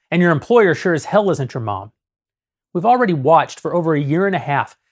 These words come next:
as Americans have ceded liberty after liberty to wannabe tyrants like Anthony Fauci.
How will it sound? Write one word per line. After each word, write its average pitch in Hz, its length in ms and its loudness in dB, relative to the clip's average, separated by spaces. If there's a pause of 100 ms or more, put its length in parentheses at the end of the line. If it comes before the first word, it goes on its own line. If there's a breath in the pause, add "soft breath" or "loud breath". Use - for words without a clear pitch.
(120)
as 151 80 -4
Americans 175 420 2
have 120 120 -6
ceded 147 480 -4
liberty 147 580 0
after 117 260 -4
liberty 151 460 0
to 113 80 -4
wannabe 147 540 0
tyrants 156 540 0
like 123 180 -4
Anthony 143 320 -4
Fauci. 127 540 -4